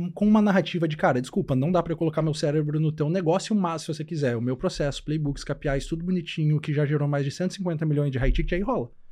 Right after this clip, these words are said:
Então, quando você tem essa comunicação, se atrai empresários.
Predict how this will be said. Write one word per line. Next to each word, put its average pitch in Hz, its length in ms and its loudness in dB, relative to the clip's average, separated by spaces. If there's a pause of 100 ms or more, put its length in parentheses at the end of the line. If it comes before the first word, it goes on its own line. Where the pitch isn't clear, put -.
(220)
Então, 151 120 -12 (300)
quando 247 180 -2
você 220 180 -2
tem 160 280 0
essa 196 420 -2
comunicação, 156 840 0
se 156 140 -4
atrai 151 420 -2 (280)
empresários. 247 880 -2